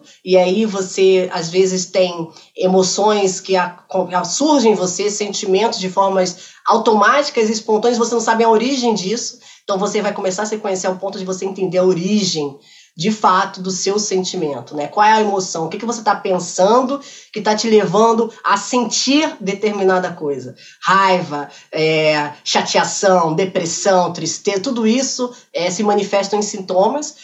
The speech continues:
Quando você se desenvolve inteligente, emocionalmente, de forma inteligente,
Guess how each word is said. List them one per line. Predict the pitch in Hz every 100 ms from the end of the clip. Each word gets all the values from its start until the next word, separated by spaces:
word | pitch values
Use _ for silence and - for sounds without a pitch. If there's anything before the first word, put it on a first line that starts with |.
| -
Quando | 226 214
você | 214 214
se | 214
desenvolve | 185 202 196 185 196 208
inteligente, | 196 196 180 165 185 190 - 165 -
emocionalmente, | 190 208 190 185 180 175 165 170 190
de | 180
forma | 165 165
inteligente, | 180 - 175 156 160 180 220 277